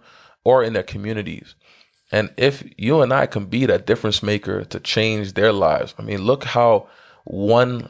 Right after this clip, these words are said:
person can truly help change a, one kid's life. But it takes time, it takes effort,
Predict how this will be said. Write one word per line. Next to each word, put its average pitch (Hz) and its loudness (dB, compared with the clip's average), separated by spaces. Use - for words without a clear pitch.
person 110 0
can 95 -10
truly 101 -2
help 98 -2
change 95 -8
a, 92 -12
one 101 -2
kid's - -4
life. - -8
But 127 2
it 127 -2
takes 147 -2
time, 139 2
it 113 -4
takes - -2
effort, 131 2